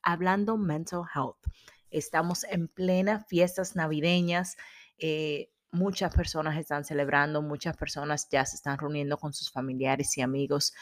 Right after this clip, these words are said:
Eh, estamos todavía durante una pandemia, pero hay muchas personas que ya, eh, están explorando este nuevo mundo en el cual vivimos, ya sea vacunados, ya sea que no se han vacunado, simplemente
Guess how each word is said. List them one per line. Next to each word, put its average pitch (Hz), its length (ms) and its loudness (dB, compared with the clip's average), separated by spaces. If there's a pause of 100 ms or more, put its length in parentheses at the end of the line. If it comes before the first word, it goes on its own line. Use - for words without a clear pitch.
(440)
Eh, 143 140 8
estamos 180 580 8
todavía 151 500 6
durante 139 380 2
una 139 140 0
pandemia, 147 500 0
pero 214 500 6 (720)
hay 190 140 6
muchas 214 320 2
personas 240 480 2
que 202 160 2
ya, 202 420 4
eh, 170 600 0
están 185 440 0
explorando 185 680 2
este 185 200 -2
nuevo 196 360 2
mundo 156 580 0
en 170 160 -2
el 151 140 -4
cual 151 180 0
vivimos, 156 720 -2 (600)
ya 170 280 2
sea 160 240 2
vacunados, 147 720 4
ya 135 100 2
sea 131 680 2
que 139 140 0
no 143 140 2
se 143 100 0
han 131 80 2
vacunado, 135 560 2
simplemente 185 800 2